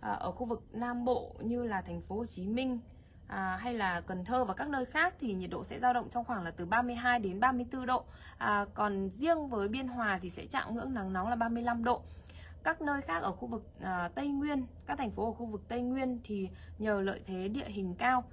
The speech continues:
cho nên là từ sáng cho đến ba giờ chiều mai thì trời cũng có nắng nhưng mà không quá nóng với mức nhiệt,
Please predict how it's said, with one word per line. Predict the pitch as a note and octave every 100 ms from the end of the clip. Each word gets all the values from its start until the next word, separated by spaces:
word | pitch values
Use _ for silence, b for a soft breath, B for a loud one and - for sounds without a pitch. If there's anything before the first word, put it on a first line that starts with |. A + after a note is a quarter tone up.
| B
cho | -
nên | C4 C4
là | A3 F3+
từ | - F#3+
sáng | F3 F#3 F#3
cho | B3
đến | G#3+ F#3 G#3 C4+
ba | C4+ C4
giờ | A3
chiều | G3 F3+
mai | F#3+ G#3+
thì | G3
trời | F#3 E3+
cũng | F3
có | - F#3
nắng | F#3 F3+
nhưng | A#3+ B3
mà |
không | F3+ A#3+ A#3
quá | F#3+ G3
nóng | F#3+ F3+ A#3+
với | C4 G#3 G#3+
mức | D#4
nhiệt, | D#4+ A#3+